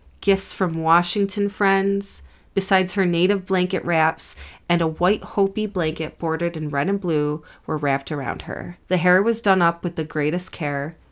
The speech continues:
Three silver necklaces with turquoise earrings attached and numerous bangles constituted the jewelry. Upon the return to the house, the foster mother had the rest of Wiwa's possessions brought together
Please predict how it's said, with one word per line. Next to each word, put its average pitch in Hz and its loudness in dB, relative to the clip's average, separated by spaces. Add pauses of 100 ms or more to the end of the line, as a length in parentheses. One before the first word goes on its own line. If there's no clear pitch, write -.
Three 196 0
silver 208 0
necklaces 180 -2
with 151 -6
turquoise 190 0
earrings 170 -2
attached - -4 (260)
and 160 0
numerous 185 0
bangles 143 -4 (180)
constituted 143 -6
the 143 -8
jewelry. 151 -4 (300)
Upon 202 4
the 214 2
return 214 4
to - -12
the 233 4
house, 185 8
the 180 -2
foster 185 6
mother 165 2
had 156 0
the 180 -2
rest 220 2
of - -2
Wiwa's 202 0
possessions 156 -2
brought - 2
together 143 0